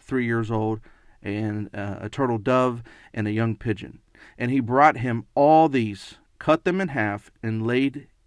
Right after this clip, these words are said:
each half over against the other. But he did not cut the birds in half. And when birds of prey came down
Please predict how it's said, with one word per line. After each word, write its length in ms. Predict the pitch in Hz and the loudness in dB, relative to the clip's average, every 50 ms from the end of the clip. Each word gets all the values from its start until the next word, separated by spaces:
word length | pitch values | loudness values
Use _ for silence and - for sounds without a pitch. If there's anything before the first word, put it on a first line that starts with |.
| _ - | _ -6
each 340 | 127 135 135 131 - - - - | -4 -4 -6 -8 -12 -18 -18 -16
half 500 | - - 147 131 117 107 107 107 - _ - | -6 -2 0 2 2 2 0 -4 -8 _ -4
over 360 | 113 117 117 110 113 110 110 | -2 -2 -2 -2 -2 -2 -2
against 460 | 110 107 101 107 104 107 - - _ | -2 -4 -4 -6 -8 -8 -10 -12 _
the 140 | - 113 107 | -8 -6 -6
other. 260 | 104 92 - - - - _ - - _ _ _ _ _ _ _ _ _ _ _ _ - | -6 -6 -10 -14 -20 -20 _ -20 -20 _ _ _ _ _ _ _ _ _ _ _ _ -4
But 180 | - 120 117 | -4 -4 -2
he 180 | 117 123 143 139 | -2 -2 -2 -2
did 240 | 123 117 131 120 107 | 0 0 0 0 0
not 460 | 117 120 131 135 160 196 - - - | -2 -2 0 0 0 -2 -4 -6 -8
cut 300 | - - 117 107 - - | -4 -2 -2 -2 -2 -4
the 100 | 120 104 | -6 -6
birds 340 | 95 113 110 113 110 98 104 | -2 0 0 0 0 -2 -6
in 100 | 95 - | -10 -10
half. 240 | 104 95 - - _ - - - - - - - _ | -10 -12 -14 -16 _ -20 -20 -20 -20 -20 -20 -16 _
And 280 | - 127 127 131 131 131 | -4 -4 -2 -2 -2 0
when 240 | 135 135 135 131 120 | 0 0 0 -2 -2
birds 520 | 113 113 135 139 165 170 170 165 156 151 | -2 2 2 4 4 4 4 2 0 -2
of 160 | 151 123 113 - | -6 -6 -6 -4
prey 320 | - 147 139 131 123 113 | -2 0 2 2 2 0
came 340 | 110 - 123 117 117 113 107 | 0 -2 -2 -2 -2 -2 -2
down 560 | 98 113 113 113 110 104 92 87 80 - | 0 0 0 0 0 -2 -4 -6 -10 -12